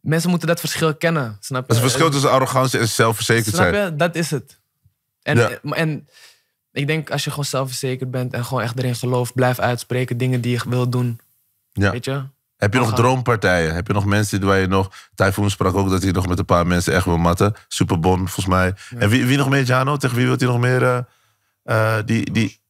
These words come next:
Speaker 2: Pe-, eh, ja, ja, Petrosjan.
Speaker 1: Ja.
Speaker 2: Dat zijn zijn, eh, droompartijen.
Speaker 1: Ja.
Speaker 2: Althans, hij zegt, "Als ik hun heb verslagen, dan kan ik gewoon, dan ben ik chill." Wie,
Speaker 1: Ja.
Speaker 2: wie is, wat is, wat is jouw droompartij? Of wat zijn
Speaker 1: Ehm,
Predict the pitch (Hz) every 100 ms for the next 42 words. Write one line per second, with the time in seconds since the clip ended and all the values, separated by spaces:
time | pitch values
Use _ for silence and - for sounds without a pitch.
0 | - 113 - - 107 107 - 113 95 -
1 | _ - 110 95 - - 110 110 104 85
2 | - 123 113 95 92 98 104 98 101 98
3 | 95 92 90 90 92 _ _ _ - 95
4 | 92 85 87 87 82 - 92 82 - 98
5 | 90 104 95 92 104 107 101 101 98 98
6 | 104 104 - - - - 90 87 87 85
7 | 87 - 87 85 78 80 85 82 82 -
8 | 78 73 82 _ - 87 95 104 104 92
9 | 101 - 98 101 92 95 92 90 82 80
10 | 82 78 85 87 98 92 143 143 139 139
11 | 127